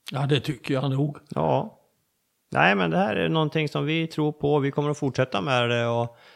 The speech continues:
Speaker 2: tycker det är värt att prova också. Och speciellt den här, jag tycker den är tilltalande, metoden. Ställ kvar frötallar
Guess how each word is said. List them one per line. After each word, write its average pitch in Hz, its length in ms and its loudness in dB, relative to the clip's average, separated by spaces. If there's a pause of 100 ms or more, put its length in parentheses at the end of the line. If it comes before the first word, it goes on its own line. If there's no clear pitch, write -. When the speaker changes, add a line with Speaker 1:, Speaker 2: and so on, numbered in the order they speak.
(320)
Speaker 2:
tycker 160 200 2
det 135 60 6
är - 20 6
värt 131 220 6
att 117 120 -4
prova 127 280 0
också. 127 540 -2
Och - 80 -12
speciellt - 480 -2
den 139 100 0
här, 135 80 2
jag 156 100 0
tycker 185 180 0
den 131 160 0
är 123 60 -4
tilltalande, 123 760 -2
metoden. 117 720 -4
Ställ 139 300 -4
kvar 165 280 -4
frötallar 131 960 -2